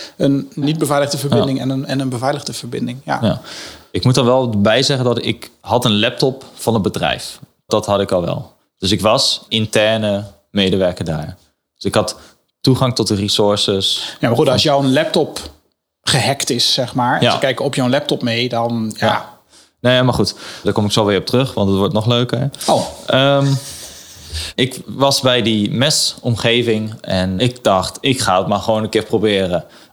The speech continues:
Speaker 2: Admin, admin. En verrek, ik was binnen.
Speaker 1: Nee, joh.
Speaker 2: Ja, ik dacht, oeh, dit is, eh, niet hoe het hoort.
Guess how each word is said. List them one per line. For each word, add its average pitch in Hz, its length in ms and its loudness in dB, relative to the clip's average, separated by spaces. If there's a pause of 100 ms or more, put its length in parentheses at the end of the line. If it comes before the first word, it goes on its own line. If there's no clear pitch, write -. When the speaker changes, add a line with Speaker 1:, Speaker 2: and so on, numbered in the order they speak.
Speaker 2:
Admin, 117 380 2
admin. 98 540 0 (340)
En 156 160 2
verrek, 113 460 0 (100)
ik 117 140 0
was 92 200 0
binnen. 101 440 0
Speaker 1:
Nee, - 180 -6
joh. - 160 -10 (380)
Speaker 2:
Ja, 95 420 2
ik 98 140 0
dacht, - 440 0 (120)
oeh, 52 460 0
dit - 220 -6
is, - 300 -2
eh, 90 280 0
niet 92 220 -2
hoe 104 120 0
het 92 140 -2
hoort. 101 380 0